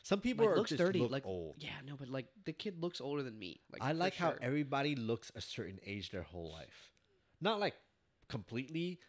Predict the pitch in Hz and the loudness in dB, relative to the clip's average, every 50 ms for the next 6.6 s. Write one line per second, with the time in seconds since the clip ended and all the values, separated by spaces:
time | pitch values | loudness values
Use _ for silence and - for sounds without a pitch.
0 | _ - - 113 117 117 120 143 147 151 165 165 160 156 151 151 143 139 117 98 | _ -4 -2 0 2 2 2 2 2 2 4 2 2 2 2 0 2 2 2 0
1 | - - 170 180 175 156 147 147 143 143 139 135 135 123 113 - - - 110 - | 0 -2 -2 0 0 2 4 4 4 4 2 2 0 -2 -2 -2 -6 -8 -6 -6
2 | - - - 127 - - 135 123 117 110 107 107 - 113 107 101 95 90 92 85 | -4 -4 -4 -4 -2 -2 0 2 2 2 0 0 -2 -2 -2 -2 -2 -4 -6 -6
3 | 82 90 98 - - 113 98 - 98 92 87 - - 104 90 - - 92 85 80 | -6 -6 -8 -6 -2 -4 -4 -4 -4 -8 -8 -8 -6 -8 -8 -8 -8 -10 -8 -8
4 | 78 73 78 73 73 69 - _ - - - - - - - _ _ _ _ - | -8 -6 -8 -10 -10 -10 -12 _ -18 -14 -14 -14 -14 -14 -20 _ _ _ _ -4
5 | - 156 147 165 190 175 165 151 160 135 131 127 127 117 110 104 101 - 95 110 | -4 -2 0 2 2 2 2 2 0 0 0 2 2 2 2 0 -2 -2 -2 -2
6 | 101 104 98 92 101 101 95 - - 95 95 92 | -2 -2 -2 -2 -2 -4 -4 -6 -8 -8 -8 -8